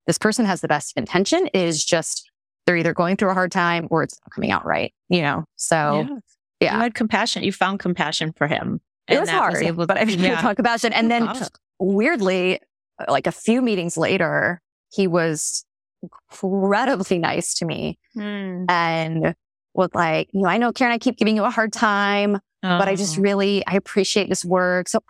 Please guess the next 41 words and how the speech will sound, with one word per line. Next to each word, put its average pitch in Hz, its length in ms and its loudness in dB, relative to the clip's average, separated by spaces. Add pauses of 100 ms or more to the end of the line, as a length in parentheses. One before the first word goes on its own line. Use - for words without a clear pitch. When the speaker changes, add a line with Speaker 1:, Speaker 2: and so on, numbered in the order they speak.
Speaker 1:
I - 60 -10
think 302 240 0
what - 100 0
happened 196 360 0
was 185 160 0
he 214 120 2
was 185 420 -2
probably 165 300 0
having 170 280 0
a - 80 -10
really 101 260 0
tough - 260 -2
day. 139 340 0 (420)
He 190 140 4
Speaker 2:
Mm-hmm. 185 60 2
Speaker 1:
then 175 260 0
felt - 300 0
like - 140 -4
he 185 100 -2
didn't - 240 -2
understand 196 400 0
what 160 80 0
we 175 80 2
were 185 100 0
talking - 380 -4 (380)
about 208 240 0
'cause 170 160 -4
it - 40 -2
was - 120 -4
just - 200 -4
out - 120 0
of - 60 -4
his 170 120 -4
comfort - 300 -4
zone, 185 260 0 (600)
and 226 160 2
was 240 140 -2
like, 247 220 0 (200)
"Yeah, 269 360 0
it 190 60 -8
was - 280 -6